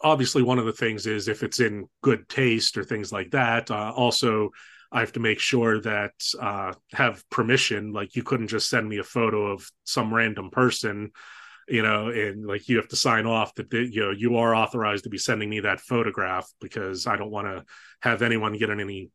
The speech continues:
legal issues with that. But more so to the point of, you know, that, that's usually not any sort of issue. Most people are just sending their own family photos and things.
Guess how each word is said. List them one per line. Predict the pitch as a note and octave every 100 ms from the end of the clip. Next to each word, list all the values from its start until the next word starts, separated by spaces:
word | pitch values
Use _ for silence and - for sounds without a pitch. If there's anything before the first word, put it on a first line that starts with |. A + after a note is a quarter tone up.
| -
legal | E3 F3 C3 A#2
issues | G2 - G#2 F#2+
with | F#2+ -
that. | G2+ F#2+ - - - - - _
But | - C3 B2+ _ _ _ -
more | F#3 E3+
so | E3
to | C#3+ C#3
the |
point | B2+ C#3+ C3+
of, | B2 A2 -
you | D#3+
know, | A2+
that, | C3 C3+
that's | C3 C#3 -
usually | B2+ G#2+ A2
not | G#2+ A2
any | G#2+ G#2
sort | - A2
of | G2+ F#2+ - - _
issue. | C3+ A#2+ - A2+ G#2 G#2
Most | A2+ G2+
people | A2+ G#2 A2+
are |
just | G#2 -
sending | A2 G#2+ G#2+
their | G#2 G#2
own | G2+
family | - G#2 G2+ G2
photos | - G#2 G#2 G2 F2+
and | F2+
things. | G2+ F2+ F2 F2